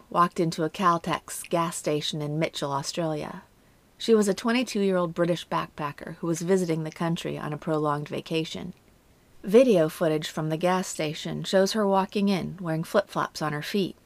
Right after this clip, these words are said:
a purple sundress, and matching purple bruises on her face and body. She looks over her shoulder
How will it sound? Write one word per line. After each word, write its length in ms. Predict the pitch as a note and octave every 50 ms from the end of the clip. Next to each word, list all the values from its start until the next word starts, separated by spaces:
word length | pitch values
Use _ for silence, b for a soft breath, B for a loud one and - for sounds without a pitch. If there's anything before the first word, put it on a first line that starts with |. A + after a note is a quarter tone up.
| _ _ _
a 60 | F3 E3
purple 340 | - A3+ G#3+ G#3+ - G#3
sundress, 760 | G3 - - G#3+ G#3+ G#3 F#3 - - - - - - - - - _ _ _ _
and 180 | E3 E3 E3 E3+
matching 460 | F3+ F#3 G3 G3+ - - D#3 D3 D#3+
purple 360 | - - E3+ E3+ - E3 D#3+
bruises 600 | D3+ D#3+ F3+ F#3+ F#3+ E3+ E3+ C#3 C3 C#3+ D3+ - -
on 100 | - D3
her 80 | C#3+ C#3
face 380 | - - - D#3 D3+ D3+ -
and 140 | D#3 C#3 C#3
body. 400 | D3 D#3 D3+ D3+ D#3 - - - - _ _ _ _ _ _ _ _ _ _ _ _ _ _ _ _
She 180 | - - A3 A3+
looks 240 | B3 C4 B3+ -
over 220 | - A3 G#3+ G#3+ G3+
her 100 | G3 F#3
shoulder 520 | - - G3+ F#3 F3+ F3 - - - -